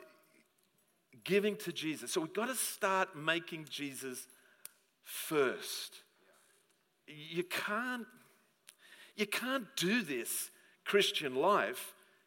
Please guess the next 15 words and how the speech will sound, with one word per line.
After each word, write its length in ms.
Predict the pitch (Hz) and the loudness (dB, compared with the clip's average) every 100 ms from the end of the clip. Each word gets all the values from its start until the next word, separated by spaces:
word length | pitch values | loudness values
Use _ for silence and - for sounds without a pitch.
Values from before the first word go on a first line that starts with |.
| _ _ | _ _
if 180 | 147 147 | -8 -2
you 120 | 165 | -2
don't 420 | 160 151 196 196 | 2 4 2 0
make 260 | 135 127 127 | 0 0 -2
him 260 | 147 151 151 _ _ - - | -8 -8 -12 _ _ -20 -10
first 580 | 226 247 - - - - - _ _ _ _ _ _ - | -2 0 0 -2 -6 -6 -14 _ _ _ _ _ _ -2
in 340 | 156 143 165 - | -2 0 -4 0
your 180 | 151 185 | 6 8
life, 640 | 185 208 202 104 - - - _ _ _ _ _ _ _ _ | 8 6 4 0 -6 -16 -18 _ _ _ _ _ _ _ _
in 420 | 185 165 143 160 160 - _ _ _ _ _ _ _ _ - | 0 2 0 -4 -12 -18 _ _ _ _ _ _ _ _ 2
your 220 | 170 175 | 4 6
worship, 580 | 165 226 208 - 113 82 - - - - _ _ _ _ - | 6 6 6 4 0 -6 -12 -20 -20 -20 _ _ _ _ 0
in 460 | 196 151 160 175 - - _ _ | 2 2 -2 -8 -12 -20 _ _
your 340 | - 151 180 175 | -2 4 6 4
walk 520 | 160 220 196 - | 2 4 4 2